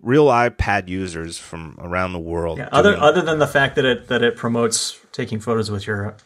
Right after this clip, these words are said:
Speaker 2: with your iPad, I liked it.
Speaker 1: Uh, I think that, I'm telling you, I think that ship has sailed.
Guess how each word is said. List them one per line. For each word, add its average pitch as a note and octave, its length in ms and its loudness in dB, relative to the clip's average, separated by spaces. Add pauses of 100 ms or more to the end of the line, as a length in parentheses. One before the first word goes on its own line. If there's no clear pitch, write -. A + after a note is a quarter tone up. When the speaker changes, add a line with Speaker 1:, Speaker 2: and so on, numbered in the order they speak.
(140)
Speaker 2:
with A#2+ 180 -12
your A2+ 120 -6
iPad, A2 440 -6
I A2+ 40 -12
liked A2+ 260 -14
it. - 100 -20 (1040)
Speaker 1:
Uh, G2 340 -4 (800)
I D3+ 140 0
think F3 240 -4
that, D#3+ 240 0
I'm A#2+ 100 -6
telling D#3 220 0
you, G#2+ 80 0
I G2 60 0
think G2+ 160 -8
that G2+ 160 -4
ship - 220 -6
has G2+ 100 -8
sailed. A2 420 -2